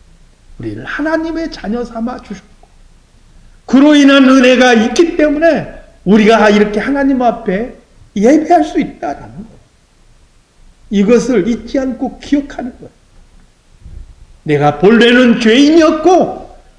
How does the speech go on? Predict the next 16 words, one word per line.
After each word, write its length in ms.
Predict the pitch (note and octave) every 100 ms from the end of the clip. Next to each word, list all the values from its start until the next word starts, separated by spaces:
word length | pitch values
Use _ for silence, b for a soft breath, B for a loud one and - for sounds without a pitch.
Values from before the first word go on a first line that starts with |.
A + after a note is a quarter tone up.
| _ -
본래는 420 | G#3+ C#4+ D4 C#4
영원한 680 | C4+ D4+ D#4 D#4+ D#4+ D#4 D#4
지옥에 380 | - C#4+ C#4+
갈 180 | A#3+ A3
수밖에 360 | G#3+ A#3+ A3+ A#3+
없는 420 | F3+ G#3 B3 B3
사람이었는데 680 | - C4 C4 D4+ C4+ E3 F3 - - - - - _ _ _ _ _ _ _ _
하나님께서 1300 | - E4+ E4+ F4 F4 E4+ D4 A3 G3+ G3+ F#3+ C#3 - _ _ _ -
예수 560 | E3 A3 A3+ A3+ A3+
그리스도를 600 | A3 A3 A3+ - G#3+ G#3 -
통해서 680 | G#3+ F#3 - D#3 G3 - _ _ - -
우리를 380 | - A2 A2 B2
구원해 380 | - G3+ A3 A#3
주셨다 760 | A3+ - G#3 - G3 F3+ F3+ -
하는 240 | - D4
것이죠. 440 | A3+ - - -